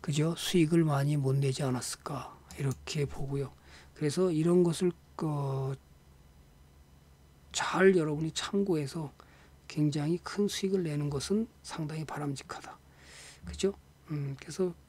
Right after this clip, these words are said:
오늘은 뭐, 어, 철강주도 가고, 그 다음에 조선주도 가고, 그 다음에 건설주도 가고, 그 다음에 반도체도 역시 한미반도체는 대단해요. 예,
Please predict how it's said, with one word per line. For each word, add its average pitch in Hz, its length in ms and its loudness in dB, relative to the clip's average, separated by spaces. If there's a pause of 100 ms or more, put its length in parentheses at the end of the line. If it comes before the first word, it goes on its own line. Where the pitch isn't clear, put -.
(140)
오늘은 202 1040 6
뭐, 156 300 2 (560)
어, 151 140 -2
철강주도 196 840 6
가고, 160 560 0 (320)
그 156 140 -4
다음에 160 440 4
조선주도 160 720 4
가고, 170 600 2 (560)
그 156 120 -6
다음에 156 500 4
건설주도 165 720 0
가고, 175 580 0 (420)
그 165 100 -10
다음에 165 500 6 (100)
반도체도 170 680 0
역시 180 220 0
한미반도체는 226 760 6
대단해요. 185 640 4 (1700)
예, 135 260 -2